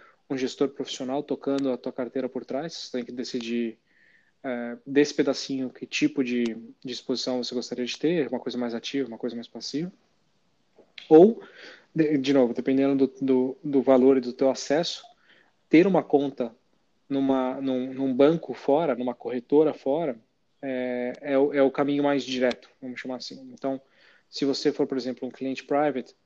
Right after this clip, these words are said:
que é, normalmente exige um, um nível de grana, um nível de capital um pouco maior, o teu banco provavelmente já te, vai te dar um acesso a ter uma conta no offshore. Mas se você não tiver,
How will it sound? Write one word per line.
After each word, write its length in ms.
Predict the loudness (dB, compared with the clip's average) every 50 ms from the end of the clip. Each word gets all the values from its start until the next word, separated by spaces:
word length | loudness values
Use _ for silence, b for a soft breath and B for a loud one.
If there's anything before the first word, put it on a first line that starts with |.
| _
que 160 | _ -8 -4
é, 340 | -2 -2 -2 -2 -2 -4 -6 -8 -12 -16 -16 -12 -6
normalmente 340 | -4 -2 0 0 -2 -2 -2
exige 280 | -2 -2 -2 -4 -4 -6
um, 60 | -12 -14 -14
um 140 | -10 -6 -4
nível 240 | -2 -2 0 0 -2
de 100 | -2 -2
grana, 360 | -2 -2 -2 -2 -4 -6 -8 _ _ _ -10
um 100 | -6 -4
nível 240 | -4 -2 -2 -4
de 280 | -4 -4 -4 -4 -6 -6
capital 560 | -8 -10 -12 -12 -8 -4 -2 0 0 0 -2 -6 _ _ -20
um 80 | -20 -6
pouco 380 | _ 4 4 4 4 2 -6
maior, 580 | -6 -6 -6 -6 -4 -2 0 0 2 0 0 -4 -8 b b b b b b b b b b b
o 80 | -4 0
teu 160 | 6 6 6
banco 300 | 6 4 0 0 -2 0
provavelmente 340 | 2 2 4 2 2 2 2
já 80 | 0
te, 80 | 2 2
vai 140 | 0 0 0
te 140 | 0 0
dar 100 | 2 2
um 100 | 2 2
acesso 440 | 0 -2 -2 -2 -2 -2 -2 -2 -6
a 20 | -4
ter 80 | -4
uma 160 | -2 -2 -2
conta 360 | -2 0 0 0 0 -2 -4 -4
no 100 | -4 -4
offshore. 380 | -4 -6 -6 -8 -8 -8 -8 -10
Mas 160 | -10 -8 -6
se 60 | -4
você 280 | -4 -2 0 2 2 2
não 220 | 4 2 2 2
tiver, 480 | 0 -2 0 2 2 2 2 0 -4